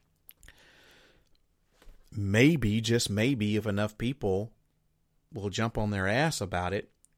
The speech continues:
and tell them to quit it and we're not going to be supporting these shows anymore, maybe, it, you know, maybe they'll pull them off the air.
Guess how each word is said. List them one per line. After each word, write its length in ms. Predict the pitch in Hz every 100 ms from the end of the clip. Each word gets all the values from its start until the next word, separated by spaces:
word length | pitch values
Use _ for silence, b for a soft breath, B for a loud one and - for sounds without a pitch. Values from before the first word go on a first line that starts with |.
| _ -
and 160 | 98
tell 240 | - 113 110
them 200 | 104 101 _ _ _ _ _ _ _ _ -
to 180 | 101 90 _
quit 240 | - 143 143
it 200 | - _ -
and 160 | 107 101
we're 120 | 110
not 160 | 104 101
going 180 | 107
to 80 | 104
be 180 | 95 98
supporting 600 | - 98 - 120 143 113
these 160 | 98 -
shows 360 | 110 147 117
anymore, 360 | 95 95 110 104
maybe, 680 | 95 104 165 120 113 - -
it, 260 | 82 - - _
you 320 | - - - 104
know, 160 | 107
maybe 220 | 113 123
they'll 200 | 131 123
pull 280 | 107 - 127
them 140 | 139 117
off 180 | 113
the 260 | - 104 131
air. 200 | 120